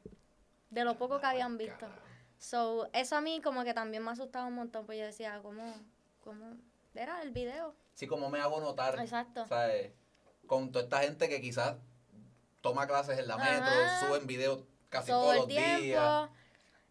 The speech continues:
Speaker 1: Este,
Speaker 2: So,
Speaker 1: pues sí,
Speaker 2: Karina
Speaker 1: pues
Speaker 2: te
Speaker 1: ella
Speaker 2: llamó,
Speaker 1: me
Speaker 2: FaceTime,
Speaker 1: llama,
Speaker 2: te pregunta
Speaker 1: me
Speaker 2: que si
Speaker 1: pregunta
Speaker 2: tenías
Speaker 1: que si tengo
Speaker 2: pasaporte.
Speaker 1: pasaporte y ya a mí esto se me hizo así. Como que yo sentí que una, una, una manta se me cayó encima.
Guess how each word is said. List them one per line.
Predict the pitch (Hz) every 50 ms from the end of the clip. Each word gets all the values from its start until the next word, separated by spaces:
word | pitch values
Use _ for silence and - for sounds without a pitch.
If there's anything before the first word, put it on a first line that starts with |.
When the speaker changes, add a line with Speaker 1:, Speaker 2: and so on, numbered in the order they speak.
| _ -
Speaker 1:
Este, | 240 240 226 233 233 233 - - 240 220 214 208 208 208 208 208 202 202 196 196 196 - _ _ _
Speaker 2:
So, | - - -
Speaker 1:
pues | - 226 -
sí, | 240 247
Speaker 2:
Karina | 254 -
Speaker 1:
pues | - - -
Speaker 2:
te | -
Speaker 1:
ella | 240 240 262
Speaker 2:
llamó, | 277 285
Speaker 1:
me | 294 320
Speaker 2:
FaceTime, | 339 370 392 403 381
Speaker 1:
llama, | 359 - -
Speaker 2:
te | - -
pregunta | - 269 262 147 170 196 208 - 214
Speaker 1:
me | 202
Speaker 2:
que | 277
si | 254
Speaker 1:
pregunta | 277 269 262 262 269 269
Speaker 2:
tenías | 277 277
Speaker 1:
que | 277 294 302
si | 302
tengo | 294 294 302
Speaker 2:
pasaporte. | 302 302 302 311 -
Speaker 1:
pasaporte | - 320 302 320 359 381 359 - 330 302
y | 277
ya | 262 254 269
a | 285
mí | 302 320 330 330 -
esto | 269 277 262 - 330 311 294
se | 302 302
me | 285 277
hizo | 277 - 262
así. | 247 - 226 240 - - - - - - - - - - - - - - - - - _ _ _ _ _ - - -
Como | 285 277 269 262 254
que | 247 262 262 262
yo | 254
sentí | 269 320 330 339 330 381 359
que | 339 320 285
una, | 277 277 285 302 320 320 330
una, | 294 285 294 311 320 330 330 330 330 320 - - 302
una | 294 302 320 330
manta | 330 330 339 339 339 - 311
se | 302 294
me | 277 262
cayó | 247 247 233 233
encima. | 233 233 226 226 220 208 196 190 202